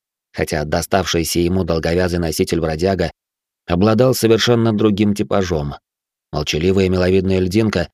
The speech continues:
казалась темным непроницаемым омутом, и лишь ярко-рыжая,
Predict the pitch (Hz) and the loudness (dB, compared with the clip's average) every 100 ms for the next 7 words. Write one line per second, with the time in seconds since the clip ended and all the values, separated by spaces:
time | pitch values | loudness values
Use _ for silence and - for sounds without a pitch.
0 | - 87 104 117 104 - 120 117 113 107 | -4 0 2 2 2 0 2 2 2 4
1 | 104 98 92 92 104 101 98 98 95 110 | 2 2 0 -2 0 0 2 0 -2 -2
2 | 101 78 - 62 - _ _ _ _ - | -2 -2 -6 -12 -14 _ _ _ _ -2
3 | 85 85 78 92 95 - 90 82 104 95 | 0 0 0 0 0 -2 -2 0 0 0
4 | 90 80 | 0 -2